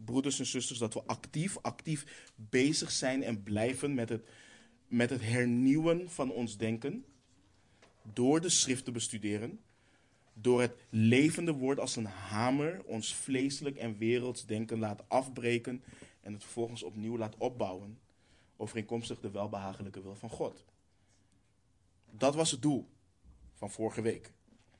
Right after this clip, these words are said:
Vandaag dan gaan we de tekst verklaren. En dat moeten we, zoals we altijd zeggen, in de context van de brief doen.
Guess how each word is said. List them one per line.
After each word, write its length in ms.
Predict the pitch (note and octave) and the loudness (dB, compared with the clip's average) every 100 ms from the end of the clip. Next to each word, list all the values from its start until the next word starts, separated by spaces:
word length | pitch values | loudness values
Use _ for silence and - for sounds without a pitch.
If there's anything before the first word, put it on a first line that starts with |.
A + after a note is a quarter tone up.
| - - _ - - G3+ B3 - - - - | -20 -20 _ -20 -20 -18 -18 -16 -18 -18 -20
Vandaag 680 | - D#3+ G#2+ A2+ - - - - - _ _ _ _ - | -8 -4 2 2 2 -4 -14 -20 -20 _ _ _ _ -16
dan 120 | F#2 G2 | -12 -10
gaan 120 | G2+ | -10
we 60 | |
de 80 | G#2+ | -8
tekst 200 | C3 C3+ | -6 -6
verklaren. 400 | - F#2+ F2 D#2+ _ - - - | -8 -10 -12 -14 _ -20 -20 -8
En 100 | A2+ | 0
dat 140 | A#2+ | 0
moeten 320 | A#2 D3 E3+ E3+ | 4 4 4 4
we, 120 | F3 | 4
zoals 400 | - C3+ C3 D3 | 6 6 4 4
we 80 | - | 6
altijd 340 | A#2+ C#3 C3+ | 6 6 2
zeggen, 340 | - A#2 B2+ | 2 2 0
in 120 | A#2+ A#2+ | 0 0
de 160 | A2+ | 0
context 400 | - C#3+ D3+ D3+ | 2 2 2 -4
van 120 | - | -2
de 100 | A#2+ | -4
brief 280 | A2+ A#2+ E3 | -4 -6 -8
doen. 340 | G#2+ B1+ - | -8 -14 -16